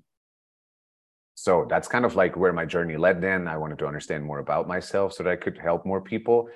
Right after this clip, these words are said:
And of course, in and of itself, that was then my healing journey, where I would also recognize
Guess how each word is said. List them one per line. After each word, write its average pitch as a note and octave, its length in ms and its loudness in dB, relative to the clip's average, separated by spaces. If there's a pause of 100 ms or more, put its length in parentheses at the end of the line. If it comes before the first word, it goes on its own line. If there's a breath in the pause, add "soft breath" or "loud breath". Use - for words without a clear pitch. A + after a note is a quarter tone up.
(440 loud breath)
And G#2+ 140 2
of G#2+ 100 0
course, - 360 2 (140)
in B2+ 140 4
and A#2+ 100 4
of A2+ 160 0
itself, G2+ 420 4
that G2 200 2
was F#2+ 180 0
then F#2+ 180 -2
my F#2 120 2
healing F#2+ 340 0
journey, E2 340 0
where E2 200 2
I D#2+ 120 4
would D#2+ 320 0 (580)
also G#2 360 4
recognize D#2+ 920 -2